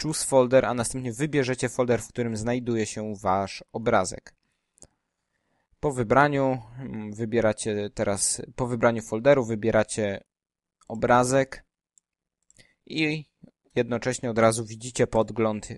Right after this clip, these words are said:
jak to będzie wyglądać. Program ma również, e, kilka opcji i ustawień.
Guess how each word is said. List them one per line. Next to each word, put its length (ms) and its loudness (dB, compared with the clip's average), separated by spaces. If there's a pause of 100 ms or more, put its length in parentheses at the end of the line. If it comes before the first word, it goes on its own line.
(100)
jak 180 -2
to 120 -4
będzie 440 -4 (340)
wyglądać. 760 -4 (720)
Program 340 2
ma 140 2
również, 460 -4
e, 480 -4
kilka 380 -4
opcji 720 -4 (360)
i 100 -4
ustawień. 640 0